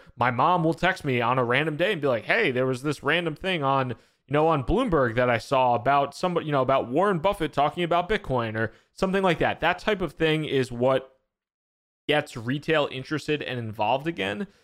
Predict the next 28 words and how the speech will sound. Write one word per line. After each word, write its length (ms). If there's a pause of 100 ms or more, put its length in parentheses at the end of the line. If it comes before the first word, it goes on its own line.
(300)
And 240
even 340
though 140
there's 220
the 80
point 360
of, 380 (140)
yes, 380
a 60
lot 200
of 80
people 320
got 340
in, 360 (100)
in 120
twenty 360
seventeen 540
and 60
got 140
their 100
faces 520
ripped 240
off, 280 (360)
I 80
still 260
think 240
human 380
nature 480